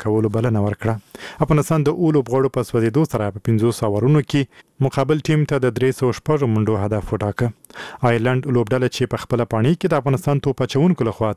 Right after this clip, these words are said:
تر سخت فشار لاندې راغلې وه، په دوه څلوېښتم اورونو کې یې د ټولو لوبغاړو په سوځېدو سره یو سلو نهه اویا منډې پوره کړې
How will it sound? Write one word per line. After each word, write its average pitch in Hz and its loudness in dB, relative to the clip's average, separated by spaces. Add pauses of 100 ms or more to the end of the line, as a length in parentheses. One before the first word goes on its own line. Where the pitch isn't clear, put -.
تر 104 -4
سخت - -4
فشار 107 -2
لاندې 107 0
راغلې 127 0
وه، 139 2 (440)
په 143 4 (240)
دوه 139 0
څلوېښتم 139 2
اورونو 110 2
کې - -4
یې 104 -2
د 123 0
ټولو 156 4
لوبغاړو 123 0
په 117 -2
سوځېدو 110 2 (100)
سره 139 2 (380)
یو 127 4 (140)
سلو 131 2
نهه 160 0
اویا 120 2 (140)
منډې 135 2
پوره 104 -4
کړې 110 0